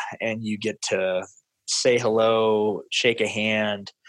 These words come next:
Um, there were gonna be a bunch of other people there, and it wa-, I was gonna be one in a long receiving line of many. And that's actually what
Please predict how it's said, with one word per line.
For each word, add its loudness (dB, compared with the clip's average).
Um, -4
there 0
were 0
gonna 0
be -2
a -4
bunch 4
of 2
other 2
people 0
there, 4
and -6
it -4
wa-, 0
I 4
was 2
gonna 0
be 0
one 4
in 0
a 2
long 4
receiving -2
line 0
of -6
many. -6
And -4
that's 6
actually 0
what 4